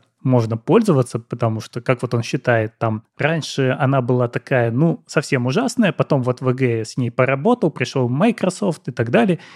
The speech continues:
и теперь мы можем наконец-то напрямую нормально манипулировать домом, написав туда небольшие обвязки. И зачем нам тогда здесь использовать какие-нибудь реакты,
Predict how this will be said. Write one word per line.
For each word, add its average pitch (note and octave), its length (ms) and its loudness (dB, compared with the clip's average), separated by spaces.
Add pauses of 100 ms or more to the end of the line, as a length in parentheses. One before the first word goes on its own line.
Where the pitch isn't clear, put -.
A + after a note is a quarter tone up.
и D3+ 80 0
теперь D#3 340 2
мы C#3+ 240 2
можем C#3 440 2
наконец-то B2+ 760 -2 (320)
напрямую C#3 640 2 (120)
нормально C3 600 0
манипулировать A#2+ 720 0
домом, G3 380 2
написав B2 480 -6
туда C#3+ 460 0 (120)
небольшие C3+ 440 2
обвязки. D#3+ 520 -2 (240)
И - 60 -4
зачем C3 340 0
нам D#3 140 0
тогда A#2 400 0
здесь A2 300 -8
использовать A2 420 -2
какие-нибудь A#2 560 -2
реакты, E3+ 840 0